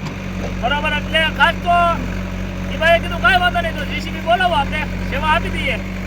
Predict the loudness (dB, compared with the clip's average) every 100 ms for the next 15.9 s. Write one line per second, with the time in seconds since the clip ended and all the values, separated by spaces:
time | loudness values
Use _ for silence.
0 | -6 -4 -4 -4 -4 -4 -2 -2 -4 -2
1 | 2 2 2 -2 -2 0 2 2 2 4
2 | 2 2 2 2 2 0 0 -4 -6 -4
3 | -2 0 0 -2 -2 2 4 2 -4 -6
4 | -4 -6 -6 -6 -2 0 2 6 6 4
5 | -2 2 4 4 2 0 0 -2 -2 -2
6 | -2 -4 -8 -6 -2 -2 -2 2 6 6
7 | 4 -4 -10 -10 -6 -4 -2 0 0 0
8 | 0 0 0 2 4 4 6 8 8 6
9 | 0 -10 -12 -12 -6 -4 -2 0 0 0
10 | 0 0 0 -2 -2 4 6 6 4 -2
11 | -2 0 -2 0 -2 2 4 4 4 2
12 | 0 -4 -6 -4 0 2 2 0 0 0
13 | -2 -4 -4 -2 2 4 4 0 -2 -6
14 | -4 -4 -4 -2 -2 -2 -4 -6 -8 -4
15 | -4 -4 -6 -6 -6 -6 -4 -4